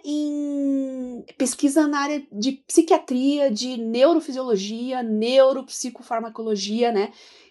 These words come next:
Que é pra reconhecer até processos de depressão se instalando a partir de ressonâncias magnéticas. Já se, já se fala de autismo, é, as I As estão sendo trabalhadas pra descobrir, descobrir padrões,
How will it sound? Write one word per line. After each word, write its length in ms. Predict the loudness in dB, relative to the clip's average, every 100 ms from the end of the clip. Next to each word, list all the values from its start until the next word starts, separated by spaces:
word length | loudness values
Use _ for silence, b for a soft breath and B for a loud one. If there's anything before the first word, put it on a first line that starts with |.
| _
Que 240 | -6 2 4
é 80 | 4
pra 160 | 0
reconhecer 480 | -4 -4 -6 -6 -4
até 280 | -6 -4 -6
processos 680 | -2 -4 -2 -2 -2 0 0
de 100 | 0
depressão 800 | -2 -2 4 2 4 2 6 6
se 140 | 6
instalando 500 | 2 4 2 4 4
a 40 | 4
partir 460 | 2 0 0 2
de 100 | 8
ressonâncias 720 | 8 6 2 0 2 -2 -2
magnéticas. 540 | -2 0 0 -2 -6 -8
Já 60 |
se, 240 | -8 -6 -2
já 120 | -2
se 100 | -2
fala 200 | -2 0
de 100 | 4
autismo, 920 | 2 2 -8 -4 -4 -4 -4 0 0 0 B B B B B
é, 540 | -2 2 2 0 -2 -4 _ -20 -20 -2
as 140 | 2 6
I 80 |
As 120 | 6 4
estão 300 | -2 -4 -6
sendo 260 | -4 -2 0
trabalhadas 720 | 2 4 6 6 2 -2 -6
pra 120 | -6
descobrir, 640 | -8 -6 -8 0 4 4 2
descobrir 640 | -8 -4 -2 6 4 4 _
padrões, 1040 | 0 0 0 2 2 2 2 0 0 -6